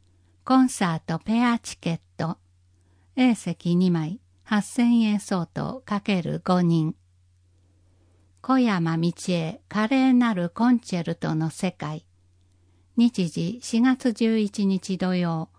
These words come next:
午後三時開演。曲目、ショパン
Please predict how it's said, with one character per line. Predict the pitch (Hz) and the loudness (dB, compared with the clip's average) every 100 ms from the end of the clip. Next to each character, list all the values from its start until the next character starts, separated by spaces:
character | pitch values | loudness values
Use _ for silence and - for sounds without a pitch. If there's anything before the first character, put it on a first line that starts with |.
| _ _ _ - | _ _ _ -2
午 | 247 | 2
後 | 233 190 | 2 0
三 | 180 240 233 185 | 0 0 2 0
時 | 156 160 | -4 -8
開 | - 180 170 160 | -4 -4 -2 -4
演。 | 156 147 - _ _ _ _ _ _ _ _ _ | -4 -8 -12 _ _ _ _ _ _ _ _ _
曲 | - 208 220 220 | -4 -2 2 2
目、 | 208 196 - 180 214 _ _ _ _ | 2 0 -4 -6 -6 _ _ _ _
シ | - 254 | -4 -4
ョ | |
パ | 254 196 170 | -2 -2 -2
ン | 156 | -4